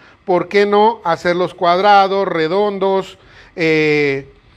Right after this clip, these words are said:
para un regalo, para un, una, un centro de mesa? Bueno, se me ocurre un montón de, eh, situaciones en las cuales usted pudiera utilizar este,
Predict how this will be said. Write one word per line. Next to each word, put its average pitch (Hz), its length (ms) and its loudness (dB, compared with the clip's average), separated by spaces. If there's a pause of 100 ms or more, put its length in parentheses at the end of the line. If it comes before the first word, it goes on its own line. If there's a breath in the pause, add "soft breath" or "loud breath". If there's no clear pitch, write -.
(200 soft breath)
para 180 280 4
un 196 140 0
regalo, 196 720 2
para 151 520 0 (420 soft breath)
un, 165 800 -6 (400)
una, 190 380 2
un 165 100 -2
centro 185 460 0
de 175 140 0
mesa? 214 600 2 (460 soft breath)
Bueno, 175 380 -2 (240)
se 180 120 -2
me 180 100 -4
ocurre 214 440 2
un 208 140 -2
montón 202 440 -2
de, 208 320 0 (300 loud breath)
eh, 156 220 -2
situaciones 202 760 -2
en 180 120 -2
las 139 160 -4
cuales 185 480 0 (260 loud breath)
usted 175 340 -4
pudiera 175 460 2
utilizar 160 880 -2 (300 loud breath)
este, 143 1080 -2